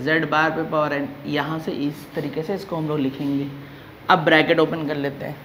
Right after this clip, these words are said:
तो जब ब्रैकेट ओपन करेंगे तो ये k equal to zero to n minus one, z one, z one बार w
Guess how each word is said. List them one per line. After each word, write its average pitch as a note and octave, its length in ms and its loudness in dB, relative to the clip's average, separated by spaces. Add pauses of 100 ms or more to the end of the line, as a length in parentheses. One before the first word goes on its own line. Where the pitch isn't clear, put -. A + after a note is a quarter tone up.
(1400)
तो - 100 -4
जब E3+ 180 2
ब्रैकेट D#3+ 340 2
ओपन G3+ 260 2
करेंगे D3 520 2 (2250)
तो - 60 -2
ये E3 160 4 (260)
k E3+ 100 4 (180)
equal F3+ 480 4 (120)
to F#3 60 8 (220)
zero D3 420 4 (200)
to G#3 100 6 (240)
n D#3+ 100 4 (140)
minus C#3+ 500 0
one, B2+ 240 -6 (1500)
z C3 320 2
one, F#3+ 160 0 (220)
z C#3+ 260 4
one E3 220 0
बार A#2+ 260 -2 (2250)
w D3+ 440 4